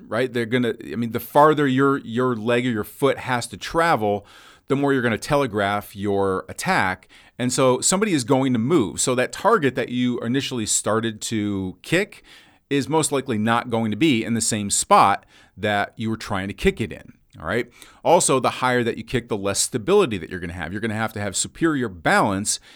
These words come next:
and that takes a lot of training to be able to get there. So you should only go with low line targets, especially in close quarters combat.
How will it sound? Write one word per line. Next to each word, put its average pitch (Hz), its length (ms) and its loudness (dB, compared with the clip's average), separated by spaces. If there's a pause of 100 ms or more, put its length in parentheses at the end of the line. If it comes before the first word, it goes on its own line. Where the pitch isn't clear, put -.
(140)
and 139 80 -2
that 196 120 -2
takes 226 180 0
a 175 60 2
lot 117 320 0
of 110 80 -4
training 104 380 -4
to 90 40 -10
be 85 140 -8
able 80 160 -8
to 78 80 -12
get 117 280 -4
there. - 220 -10 (420)
So 160 140 2
you 165 80 4
should 190 160 -2
only 254 220 0
go 165 160 6
with 123 180 4
low 120 240 4
line 113 360 0
targets, 92 520 -4
especially 98 420 -8
in 90 60 -10
close 82 240 -10
quarters 85 380 -12
combat. 147 440 -2